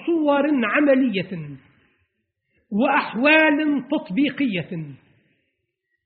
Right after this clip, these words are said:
بحث الإمام البخاري كغيره من أئمة السنة والفقه على أدلتها ومداركها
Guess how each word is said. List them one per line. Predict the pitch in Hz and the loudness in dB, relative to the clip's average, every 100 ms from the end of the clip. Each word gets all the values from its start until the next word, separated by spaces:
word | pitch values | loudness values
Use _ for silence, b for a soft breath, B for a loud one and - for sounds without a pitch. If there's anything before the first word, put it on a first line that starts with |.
| _ - 156 | _ -14 0
بحث | 330 - 269 277 | 0 2 0 0
الإمام | 247 254 294 269 | 0 2 2 2
البخاري | 220 208 - 277 277 269 269 - _ _ _ _ _ _ _ - | -2 -6 -2 -2 0 -4 -6 -14 _ _ _ _ _ _ _ 0
كغيره | 233 185 311 330 311 302 185 262 180 | 0 4 4 4 4 4 4 0 0
من | 247 269 | -2 -2
أئمة | 247 285 339 302 269 233 | 2 2 2 0 -4 -6
السنة | - 339 269 233 226 | -6 -2 -2 -2 -6
والفقه | 190 190 - 214 - _ _ _ _ _ _ _ _ | -8 -12 -14 -16 -18 _ _ _ _ _ _ _ _
على | 175 208 254 254 349 339 294 | -2 2 4 4 4 2 0
أدلتها | 240 294 277 349 - 254 175 190 | 0 0 -2 -2 -2 -2 -2 -4
ومداركها | 269 294 269 247 247 330 339 214 262 285 | -4 0 0 0 0 -2 -2 -6 -4 -8